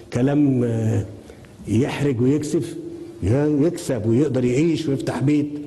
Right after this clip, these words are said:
زي ما الكل بيعيش. المصري ما بيتفسحش يا طارق، المصري ما بيتفسحش عشان مش لاقي.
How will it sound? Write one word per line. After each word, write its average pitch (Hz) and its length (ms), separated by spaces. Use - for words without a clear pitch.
زي 117 180
ما 131 100
الكل 156 340
بيعيش. 127 680
المصري 131 440
ما 123 60
بيتفسحش - 800
يا 120 60
طارق، 127 420
المصري 127 420
ما 110 80
بيتفسحش - 680
عشان 107 220
مش 104 240
لاقي. 104 220